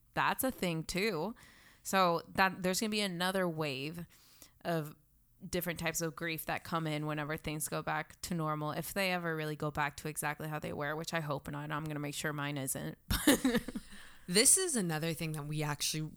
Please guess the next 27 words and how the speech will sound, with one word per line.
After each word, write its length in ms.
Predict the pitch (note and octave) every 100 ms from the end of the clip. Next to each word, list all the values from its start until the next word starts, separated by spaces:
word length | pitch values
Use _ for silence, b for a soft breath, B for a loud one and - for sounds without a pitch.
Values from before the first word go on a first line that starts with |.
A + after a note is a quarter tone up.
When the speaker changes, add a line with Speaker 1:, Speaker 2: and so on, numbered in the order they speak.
| - - -
Speaker 2:
want, 320 | E3 E3 D#3+
need 200 | F3 E3
to 80 | D#3+
talk 260 | D#3+ D3+ D#3+
about, 260 | F3 E3+
and 120 | E3+ E3+
I 60 |
don't 80 | F#3+
know 140 | F#3+ F3+
if 100 | D#3
we 80 |
have 160 | D#3+ D3+
time 200 | D#3+ D#3+
to 60 | D#3
go 200 | D#3+ D#3
into 220 | D#3 -
it 120 | -
today, 480 | D#3+ D3 C#3+ D3+ G3 F#3+ D#3+ _ D#3+
but 300 | F3 E3+ D#3 - -
the 160 | F3 D#3
P 240 | - F#3+
T 220 | - G3+
S 180 | E3+ -
D 520 | D#3 D3+ C#3+ - D#3+ -
after 500 | D#3+ D3+ - C#3+ G2+ -
post-quarantine, 800 | D#3 D3+ - D#3 F3+ - F3 F3
because 560 | E3+ E3+ E3 D#3+ D3+